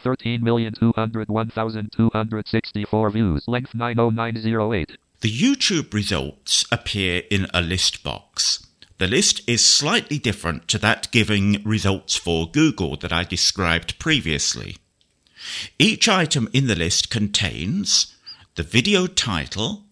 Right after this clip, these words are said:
Speaker 2: the published date, such as a year ago, the number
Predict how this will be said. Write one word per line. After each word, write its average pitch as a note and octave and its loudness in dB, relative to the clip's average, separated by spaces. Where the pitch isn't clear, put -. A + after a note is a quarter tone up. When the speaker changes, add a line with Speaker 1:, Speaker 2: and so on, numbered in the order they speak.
Speaker 2:
the - -4
published - -2
date, - -2
such - 0
as G#2 2
a G2 -2
year E2+ 0
ago, C2+ -6
the F#2 2
number G3+ 4